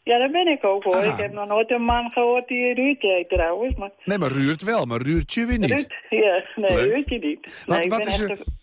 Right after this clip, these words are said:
Speaker 2: wat is er met je hart aan de hand, Ruurtje?
Speaker 1: Ik, nou, zeg maar Ruud, hoor.
Speaker 2: <laughs>
Speaker 1: Ik heb een nieuwe hartklep gekregen. En daardoor ben ik dus ook... Ik vond het ook trouwens een heel interessant verhaal, hoor.
Speaker 2: Dankjewel.
Speaker 1: Ik heb er, eh, echt naar de... Ja, ik vond het echt, eh, goed.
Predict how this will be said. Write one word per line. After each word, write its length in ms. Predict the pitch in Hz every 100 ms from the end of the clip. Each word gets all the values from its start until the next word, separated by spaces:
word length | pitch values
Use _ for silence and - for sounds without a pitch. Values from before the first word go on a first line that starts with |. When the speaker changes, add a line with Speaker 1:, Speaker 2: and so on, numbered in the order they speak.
| _ -
Speaker 2:
wat 160 | 175
is 80 | 196
er 60 | 208
met 120 | 196
je 60 |
hart 220 | 185 180 180
aan 60 |
de 60 | 165
hand, 220 | 147 120
Ruurtje? 360 | 117 110 - 165 - _ _ - - - - _ _ - -
Speaker 1:
Ik, 240 | - 208
nou, 300 | - 202 202
zeg 180 | 196 226
maar 160 | 226 226
Ruud, 200 | 233 233
hoor. 300 | 175 240 - - -
Speaker 2:
<laughs> 360 | 147 170 - 240
Speaker 1:
Ik 40 |
heb 240 | 240 247 254
een 120 | 247
nieuwe 260 | 247 226 202
hartklep 520 | 208 240 - 196 185
gekregen. 800 | - - 175 165 160 160 185 -
En 220 | 190 190
daardoor 360 | 190 208 208
ben 280 | 202 202 196
ik 100 | 196
dus 220 | 185 185
ook... 300 | - 180 180 - -
Ik 120 | 220
vond 260 | - 277 254
het 100 | 254
ook 140 | 262
trouwens 340 | 247 247 233 233
een 100 | 254
heel 220 | 320 285
interessant 580 | 233 226 - 247 233 220
verhaal, 440 | 202 220 311 165
hoor. 220 | 160 277 - -
Speaker 2:
Dankjewel. 380 | 269 294 247 208
Speaker 1:
Ik 60 | 208
heb 100 | 202
er, 220 | 208 202
eh, 80 | 208 - - - 262
echt 160 | 277
naar 240 | 226 208 202
de... 380 | 196 196 202 214
Ja, 320 | 254 254 240
ik 80 | 277 -
vond 200 | 240 233
het 80 | 262
echt, 140 | -
eh, 240 | 254 240 240
goed. 240 | 330 254